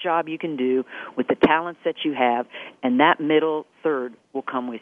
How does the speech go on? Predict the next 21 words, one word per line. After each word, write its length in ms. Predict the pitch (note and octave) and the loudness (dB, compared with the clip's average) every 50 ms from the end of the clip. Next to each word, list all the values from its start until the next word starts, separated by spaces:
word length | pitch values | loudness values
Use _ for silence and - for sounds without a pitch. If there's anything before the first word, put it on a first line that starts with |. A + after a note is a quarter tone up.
| - | -12
you. 140 | - A#2 B2 - | -10 -10 -4 0
And 120 | - D#3+ | 2 4
that's 160 | F#3+ G#3 G3+ - | 4 4 2 2
kinda 220 | - G3+ F3+ E3 D3 | 0 -2 0 0 0
what 180 | B2+ B2+ A#2+ | 0 -2 0
happened 440 | A2 A#2+ A#2 A#2 - - A#2 A2+ A2 - | 2 4 4 4 2 0 -6 -10 -6 -2
to 60 | - B2+ | -2 0
women, 280 | B2 B2+ A#2+ A#2+ A2+ | 0 0 0 0 0
I 100 | A#2 A#2+ | 0 0
think, 220 | A#2+ - C3 A#2 B2 | -2 -2 -4 -4 -4
in 60 | A2+ | -4
the 60 | A#2 | -2
military. 380 | A#2+ B2 B2+ B2+ - - B2+ A#2 | -2 0 -2 -2 -2 -2 -2 -2
'Cause 120 | - C#3 - | -2 -2 0
here 140 | F3+ F3+ F#3 | 0 2 4
we 100 | G#3 G#3 | 6 6
are, 140 | G#3+ G#3+ | 6 6
Elise, 320 | G3 E3 C3 A#2+ B2 B2+ - _ _ - - - - - - - - - | 6 4 0 -4 -6 -8 -12 _ _ -20 -20 -20 -18 -20 -20 -20 -8 -4
two 100 | - F#3+ | -2 0
thousand 460 | F#3 G3 E3+ E3+ E3+ F3 - F3+ E3+ E3+ | 2 2 2 2 0 -2 -2 -4 -6 -4
and 180 | D3 C3+ B2+ | -4 -6 -6